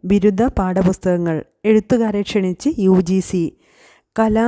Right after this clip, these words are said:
സയൻസ്, കൊമേഴ്സ്, സോഷ്യൽ സയൻസ് എന്നീ വിഷയങ്ങളിൽ ബിരുദതല, അതായത് ഡിഗ്രി കോഴ്സുകൾക്കായുള്ള മലയാളം ഉൾപ്പെടെ പന്ത്രണ്ട്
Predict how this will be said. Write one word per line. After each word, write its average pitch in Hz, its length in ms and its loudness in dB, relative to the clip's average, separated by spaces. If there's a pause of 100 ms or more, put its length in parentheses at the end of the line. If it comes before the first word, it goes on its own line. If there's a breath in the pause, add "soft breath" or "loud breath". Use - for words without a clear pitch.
സയൻസ്, 214 600 -2
കൊമേഴ്സ്, 202 580 0
സോഷ്യൽ 208 400 0
സയൻസ് 214 520 -4
എന്നീ 196 320 0
വിഷയങ്ങളിൽ 185 560 0 (360 loud breath)
ബിരുദതല, 208 760 2
അതായത് 190 360 -2
ഡിഗ്രി 202 380 -2
കോഴ്സുകൾക്കായുള്ള 196 960 0 (180)
മലയാളം 226 640 0
ഉൾപ്പെടെ 190 360 0 (160)
പന്ത്രണ്ട് 226 580 -2